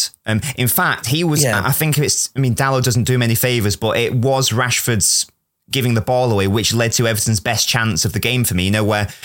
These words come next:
Speaker 1: Rashford gets, uh, tackled by two Everton players, it
Speaker 2: I think,
Speaker 1: crosses
Speaker 2: I
Speaker 1: to
Speaker 2: think, was that,
Speaker 1: Doucouré.
Speaker 2: I think, yeah, no, was that, was that the one when he just stood there trying to do fucking skills or whatever he's trying to do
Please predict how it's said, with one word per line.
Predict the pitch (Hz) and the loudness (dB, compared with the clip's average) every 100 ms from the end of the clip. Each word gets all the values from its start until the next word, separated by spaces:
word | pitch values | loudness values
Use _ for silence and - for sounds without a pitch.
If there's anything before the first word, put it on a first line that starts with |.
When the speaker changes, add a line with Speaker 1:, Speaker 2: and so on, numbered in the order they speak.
| 156 | -6
Speaker 1:
Rashford | 113 117 - 117 | -2 0 0 0
gets, | 107 - - | 0 0 0
uh, | 107 | -2
tackled | 92 113 117 110 | 0 -2 -2 -2
by | 107 104 | 0 -2
two | - 113 | 0 0
Everton | 101 90 98 | 0 0 -2
players, | 95 95 92 95 - - - - | 0 0 0 0 0 -4 -6 -4
it | 110 - | -4 -2
Speaker 2:
I | 147 | 0
think, | |
Speaker 1:
crosses | 139 123 117 | 2 2 0
Speaker 2:
I | |
Speaker 1:
to | 139 | 2
Speaker 2:
think, | 127 | 2
was | - | 2
that, | - | 2
Speaker 1:
Doucouré. | 113 104 82 92 104 - | 2 2 0 0 -2 -2
Speaker 2:
I | |
think, | - 220 - - - | -2 -2 -4 -8 -2
yeah, | 180 185 | 0 0
no, | 180 160 | -2 -2
was | 185 | 0
that, | 220 - | 0 0
was | 175 | 0
that | 220 | 2
the | 196 | 2
one | 202 | 2
when | 196 | 2
he | 190 | 2
just | 185 - | 2 2
stood | 196 | 2
there | 175 | 0
trying | 180 175 | 0 0
to | 170 | 0
do | |
fucking | 165 160 165 | -2 -2 -2
skills | - 190 180 | 0 2 2
or | 127 | 2
whatever | 98 104 | 0 0
he's | 104 | -2
trying | 107 98 | 0 0
to | 95 | 0
do | 95 | 0